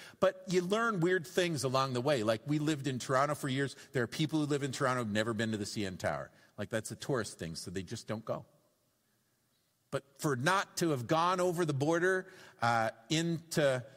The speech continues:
the States, that's strange. When we first moved to Perth, we drove into Ottawa one day to take a look around in Ottawa 'cause we hadn't spent a whole lot of time in Ottawa. We,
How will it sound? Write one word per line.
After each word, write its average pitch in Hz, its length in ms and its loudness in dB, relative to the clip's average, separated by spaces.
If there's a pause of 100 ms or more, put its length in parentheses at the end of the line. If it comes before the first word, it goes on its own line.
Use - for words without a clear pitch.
(160)
the 120 60 -4
States, - 600 -2 (260)
that's 131 220 -2
strange. 170 460 -2 (100)
When 127 160 -2
we 147 120 0
first 165 340 -2
moved 131 240 -2
to 104 80 -6
Perth, 123 400 -2 (300)
we 156 380 0
drove 139 340 0
into 143 200 2
Ottawa 127 440 4
one 113 240 0
day 110 180 2
to 104 100 0
take 143 260 -2
a - 20 0
look 131 220 -2
around 135 240 2
in 143 100 0
Ottawa 156 320 2
'cause 98 240 -6
we 123 100 0
hadn't 104 260 2
spent 104 260 -2
a 92 40 -4
whole 101 140 -2
lot 92 160 2
of 85 80 -8
time 87 240 -4
in 82 80 -4
Ottawa. 104 380 0
We, 107 200 -4